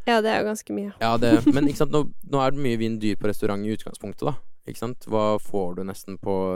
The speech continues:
Speaker 2: restaurant lenger under tusen kroner? Du må i, i Burgund-verden så må du jo over tusen kroner nå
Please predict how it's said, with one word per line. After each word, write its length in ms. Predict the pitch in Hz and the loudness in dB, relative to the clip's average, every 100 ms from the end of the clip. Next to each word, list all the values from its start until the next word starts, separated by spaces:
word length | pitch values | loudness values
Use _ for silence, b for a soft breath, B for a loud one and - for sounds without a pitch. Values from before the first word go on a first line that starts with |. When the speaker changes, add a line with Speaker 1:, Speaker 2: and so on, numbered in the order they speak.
| 92 | -4
Speaker 2:
restaurant 400 | - 101 98 92 | -6 -4 -4 -6
lenger 300 | 95 95 98 | -6 -6 -8
under 180 | 95 95 | -8 -8
tusen 300 | 101 101 95 | -10 -10 -10
kroner? 300 | 101 - - - - _ _ _ _ | -8 -10 -12 -18 -20 _ _ _ _
Du 60 | 107 | -4
må 160 | 107 101 98 95 | -2 0 0 -2
i, 180 | 101 101 98 - | -4 -4 -4 -8
i 40 | |
Burgund-verden 680 | 92 98 98 95 90 95 104 | -4 -2 -2 -6 -6 -6 -6
så 120 | - | -8
må 120 | 101 92 | -8 -6
du 80 | 95 | -4
jo 120 | 95 95 95 - | -6 -6 -10 -2
over 240 | 98 95 | 0 0
tusen 280 | - 98 101 | -4 -10 -10
kroner 280 | - 95 92 | -8 -8 -6
nå 140 | 92 | -6